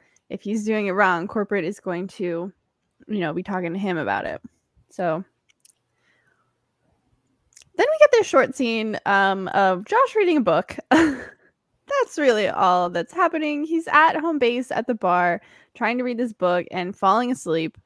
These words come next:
And the book is, like, talking to him, <laughs> saying that Zoe won't like him unless he learns about art. Um, so he, like, apologizes to the book out loud and people look at him. <laughs>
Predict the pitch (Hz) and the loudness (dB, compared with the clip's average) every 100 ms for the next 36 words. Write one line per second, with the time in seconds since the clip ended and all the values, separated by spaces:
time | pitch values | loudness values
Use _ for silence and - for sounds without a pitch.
0 | _ _ - 208 208 196 - 214 233 339 | _ _ -8 -4 -2 -4 -4 -4 -2 -2
1 | 494 453 339 - - 190 226 370 381 403 | -2 -2 -4 -8 -6 -2 -2 -2 -2 -2
2 | 370 453 466 480 - - _ _ _ _ | 0 -2 -2 -4 -8 -20 _ _ _ _
3 | - - - _ - 285 285 330 339 320 | -20 -20 -20 _ -6 -2 0 -2 -2 -2
4 | 226 233 220 240 240 202 185 208 233 269 | 0 2 2 0 -2 -6 -6 -4 -4 -4
5 | 269 269 247 - 196 185 185 196 190 190 | -6 -6 -6 -8 -8 -10 -10 -10 -6 -6
6 | 202 185 175 156 180 190 190 - _ _ | -6 -4 -4 -2 -2 0 -2 -4 _ _
7 | _ _ - 180 180 175 175 - _ _ | _ _ -6 -4 -4 -6 -10 -16 _ _
8 | - 285 262 262 269 254 262 208 175 190 | -6 -2 0 2 2 2 2 4 4 4
9 | 196 214 214 - 202 190 175 180 160 165 | 2 0 -4 -4 -4 -2 -4 -4 -4 -2
10 | 151 151 143 170 - 147 170 - - 151 | -2 0 0 -2 -6 -12 -12 -16 -10 -10
11 | - 160 120 107 302 | -8 -8 -10 -6 -4